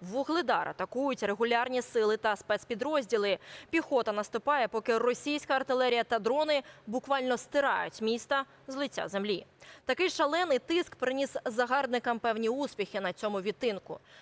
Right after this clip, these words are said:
За попередню інформацію, дорога на Богоявленку, а це одна з ключових артерій забезпечення нашого плацдарму, вже під вогневим контролем ворога. Захоплювати чужі території у росіян виходить краще, ніж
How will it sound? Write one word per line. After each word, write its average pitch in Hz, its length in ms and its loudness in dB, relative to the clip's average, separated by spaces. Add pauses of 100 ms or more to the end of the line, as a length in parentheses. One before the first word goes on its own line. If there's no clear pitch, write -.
(140)
За 190 160 0
попередню 247 480 2
інформацію, 247 640 -2
дорога 254 540 0
на 202 140 0
Богоявленку, 226 1040 0
а 202 80 -4
це - 280 0
одна 233 540 0
з - 80 -16
ключових 233 720 -2
артерій 247 500 0
забезпечення 233 800 -2
нашого 190 440 -2
плацдарму, 233 680 0 (320)
вже 202 320 -2
під 170 120 -8
вогневим 202 440 -2
контролем 190 560 0 (200)
ворога. 165 480 -8 (1500)
Захоплювати 277 800 2
чужі 294 480 0
території 349 540 0
у - 20 4
росіян 262 380 0
виходить 240 460 0
краще, 220 500 -2
ніж 208 260 -2